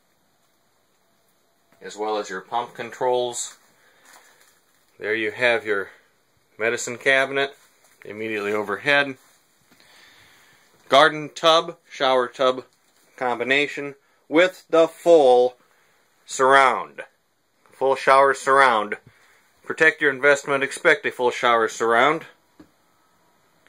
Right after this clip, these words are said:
And, of course, the skylight immediately overhead. And also, speaking of overhead, power vent right where you want venting to happen,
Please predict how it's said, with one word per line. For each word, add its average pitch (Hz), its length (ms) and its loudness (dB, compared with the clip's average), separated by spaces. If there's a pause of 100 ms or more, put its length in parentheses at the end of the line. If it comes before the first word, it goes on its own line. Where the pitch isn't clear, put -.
(360)
And, 131 320 0
of 117 120 -6
course, 127 340 2
the 107 280 -4 (100)
skylight 117 680 2
immediately 120 460 -2
overhead. 113 720 0
And 131 300 0
also, 139 320 0
speaking 120 320 -8
of 120 100 -6
overhead, 117 440 -2
power 135 420 2 (260)
vent 120 360 0 (800)
right 120 520 2
where 110 500 -2 (120)
you 107 160 -14
want 107 380 -4 (720)
venting 98 540 -10 (540)
to 95 100 -14
happen, 98 460 -8